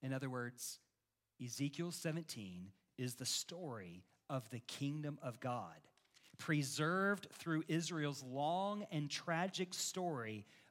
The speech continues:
but slowly growing into a dominant, life-giving tree that brings nourishment to all creation. God has planted his kingdom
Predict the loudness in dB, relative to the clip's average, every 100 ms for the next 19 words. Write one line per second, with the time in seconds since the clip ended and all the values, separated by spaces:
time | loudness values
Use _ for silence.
0 | 2 2 4 -2 -2 -6 -8 -4 -2 -2
1 | -2 -2 -4 -10 -18 _ _ _ _ _
2 | _ _ -8 -2 2 2 0 -2 0 0
3 | 0 0 -2 -4 0 2 2 -2 -6 -8
4 | -12 -18 _ _ _ _ -2 4 6 6
5 | 4 -2 -2 0 0 -2 -2 -2 -2 0
6 | 0 -2 -10 -16 _ _ _ _ _ _
7 | _ 0 2 2 2 2 0 -2 0 0
8 | 0 0 -2 -4 -10 -12 -16 _ _ _
9 | _ _ -10 -10 -8 -6 -6 -8 -8 -6
10 | -6 -10 -12 _ _ _ _ _ _ _
11 | _ _ _ -6 -2 -2 -2 -4 -8 _
12 | _ -12 -12 -10 -8 -4 -2 -2 -4 -8
13 | -10 _ -14 -10 -10 -4 -2 -2 -4 -10
14 | -14